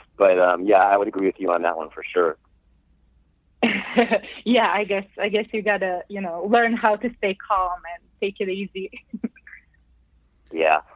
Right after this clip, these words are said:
Speaker 1: Well, hey, Maria, we'll, we'll, we're gonna ask you, I'll ask you one last question, and we'll wrap this up. So it, it was, it was probably the last big one on our list. What was probably the defining moment that sparked your interest to,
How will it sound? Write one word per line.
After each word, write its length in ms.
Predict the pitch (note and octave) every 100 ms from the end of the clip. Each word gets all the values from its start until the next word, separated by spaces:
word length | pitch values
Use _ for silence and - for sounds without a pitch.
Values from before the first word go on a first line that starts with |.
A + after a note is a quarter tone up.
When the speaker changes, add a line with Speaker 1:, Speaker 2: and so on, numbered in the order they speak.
| -
Speaker 1:
Well, 100 | D#3+
hey, 100 | E3 E3
Maria, 340 | D#3+ F3 D3
we'll, 160 | C#3+ F3
we'll, 140 | D3 -
we're 60 | D3
gonna 140 | E3+
ask 100 | D3+ -
you, 140 | C3 B2
I'll 160 | C3+
ask 200 | D3+ -
you 80 | A#2+
one 240 | A2 C3
last 240 | C3+ A#2+ -
question, 380 | A#2 - - F#2+
and 80 | G2
we'll 160 | G#2
wrap 240 | F#2 F#2+ -
this 100 | G2+ A2
up. 200 | G#2+ - -
So 140 | G2+ F#2+ _ -
it, 160 | E3
it 40 | D3
was, 140 | D3 C#3
it 60 | D3
was 120 | C3
probably 200 | - D3
the 40 | A2+
last 240 | A#2 A#2+ -
big 140 | A#2+ A#2
one 140 | A2+
on 100 | G#2
our 160 | F2 F#2+
list. 220 | A#2+ - _ _
What 120 | - F3
was 100 | F#3+
probably 280 | - F#3 C#3+
the 120 | B2
defining 440 | A#2 B2+ C3+ C3+ A#2+
moment 380 | A#2+ A#2+ G#2 -
that 180 | - F#2+ _
sparked 320 | A2 G#2+ -
your 80 | A2
interest 220 | G2+
to, 80 | -